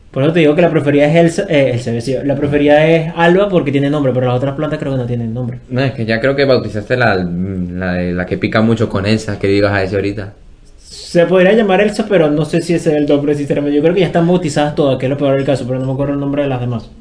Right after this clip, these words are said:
Speaker 2: Sí, quién sabe, capaz ahí te acuerdas a lo largo del tiempo.
Speaker 1: Bueno, pero en fin, a mis plantas sí las considero parte de mi familia,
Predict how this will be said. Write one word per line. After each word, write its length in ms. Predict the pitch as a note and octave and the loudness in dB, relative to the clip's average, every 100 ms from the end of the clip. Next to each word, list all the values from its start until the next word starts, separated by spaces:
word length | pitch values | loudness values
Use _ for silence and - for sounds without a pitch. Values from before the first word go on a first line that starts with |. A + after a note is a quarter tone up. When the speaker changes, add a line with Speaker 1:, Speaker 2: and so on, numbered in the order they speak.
| - | -18
Speaker 2:
Sí, 220 | - F#3 | -2 -2
quién 160 | F3+ E3+ | 0 -2
sabe, 180 | E3 E3+ | 0 2
capaz 280 | D3+ D3 D3 | 2 0 0
ahí 140 | D#3 | -2
te 100 | D3+ | -2
acuerdas 280 | D3 D3+ C#3 | 0 0 0
a 40 | B2+ | 0
lo 120 | A#2 | 0
largo 200 | A2+ A#2 | -2 -4
del 100 | A2 | -6
tiempo. 160 | G#2+ D#3 | -2 2
Speaker 1:
Bueno, 280 | D#3+ C#3+ C#3 | 4 4 2
pero 200 | D3+ D3+ | 2 2
en 40 | |
fin, 160 | E3+ D3+ - | 2 0 -2
a 140 | D3+ | 2
mis 140 | E3+ G3+ | 2 4
plantas 440 | G3 E3+ D#3 F#3+ | 4 4 4 2
sí 100 | E3 | 2
las 140 | C#3+ C3+ | 0 2
considero 460 | E3 - B2+ C3 | -2 0 2 2
parte 280 | B2+ A#2+ A#2+ | 2 -2 0
de 60 | C3+ | 0
mi 100 | C#3+ | 0
familia, 520 | D3+ F#3+ A#3+ D3+ - | 2 2 2 2 -2